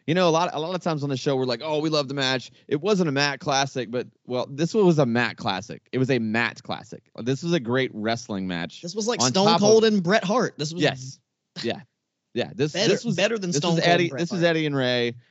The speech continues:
Speaker 1: This was, this is, this is more like Shawn and Bret. You know what I mean? This was really, really, really, this is Steamboat and Flair.
Speaker 2: Dude,
Speaker 1: This
Speaker 2: yeah, I
Speaker 1: is
Speaker 2: was gonna
Speaker 1: really
Speaker 2: say
Speaker 1: good.
Speaker 2: Steamboat
Speaker 1: Like,
Speaker 2: and Savage. Like,
Speaker 1: yeah, Steamboat Savage. Yeah, yeah, yeah. I mean, yeah. I mean,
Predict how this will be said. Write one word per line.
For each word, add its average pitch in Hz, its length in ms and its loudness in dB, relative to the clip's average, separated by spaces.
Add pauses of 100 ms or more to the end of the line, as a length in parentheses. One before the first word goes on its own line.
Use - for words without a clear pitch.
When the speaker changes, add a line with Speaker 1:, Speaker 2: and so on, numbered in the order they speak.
(120)
Speaker 1:
This 127 180 -6
was, 139 520 0
this 135 240 -4
is, 135 240 -2
this 151 260 -2
is 156 100 -4
more 147 200 0
like 123 240 0
Shawn 127 360 0
and 107 120 -2
Bret. 98 260 2 (380)
You 123 80 -2
know 127 60 0
what 135 40 0
I - 20 0
mean? 123 160 0
This 131 160 0
was 135 220 2
really, 127 540 4
really, 120 420 2
really, 107 480 2
this 131 220 0
is 131 200 -6 (220)
Steamboat 135 480 2
and 117 100 -4
Flair. 110 420 2
Speaker 2:
Dude, 101 280 -12
Speaker 1:
This 147 120 0
Speaker 2:
yeah, 160 60 2
I - 20 2
Speaker 1:
is - 60 4
Speaker 2:
was 117 100 -2
gonna 135 100 4
Speaker 1:
really 151 240 6
Speaker 2:
say 110 40 -2
Speaker 1:
good. 113 100 2
Speaker 2:
Steamboat 131 240 0
Speaker 1:
Like, 196 80 0
Speaker 2:
and 156 80 -4
Savage. 143 540 -2 (160)
Like, 131 280 -6
Speaker 1:
yeah, 117 160 -8
Steamboat 143 380 -6
Savage. 123 380 -4
Yeah, 139 160 -2
yeah, 117 140 0
yeah. 110 240 0
I 107 40 -4
mean, 107 260 -6
yeah. 117 260 -2
I 101 100 -8
mean, 120 280 -4